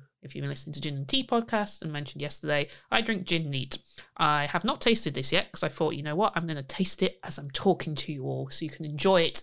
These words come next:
in the moment with me." And this one on the nose literally smells of grapefruit. So I've had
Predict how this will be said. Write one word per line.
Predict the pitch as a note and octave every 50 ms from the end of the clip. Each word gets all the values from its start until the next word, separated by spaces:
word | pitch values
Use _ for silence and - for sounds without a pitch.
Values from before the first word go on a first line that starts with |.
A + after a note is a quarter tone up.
| - -
in | G3 F#3+ F3+
the | F3 E3+
moment | E3+ E3 D#3 C#3+ C#3+ C#3+ C3+ C3+ -
with | - C#3+ C3 C3+ -
me." | C3+ B2+ C3 C#3 C3+ - - - - - _
And | - E3 F#3+
this | A#3+ A#3 -
one | B3 A#3 G3+ -
on | - G#3 G#3 G3+
the | F#3 E3
nose | E3 F3 E3 D#3 D3+ D3+ D#3 D#3 - - _ _ _ _ _ _ _ _ _ _ _ _ _ _ _ _ _ _ _ _ - - - _
literally | - G3 A#3 A3+ - B3 A3
smells | - - G#3+ G3+ G3
of | F#3 E3+
grapefruit. | - - A2+ - - - C#3+ C3 C3+ - _ _ _
So | - - - F3 E3 E3 E3
I've | D#3 D#3+ E3 -
had | - G3 F3+ F3+ E3 -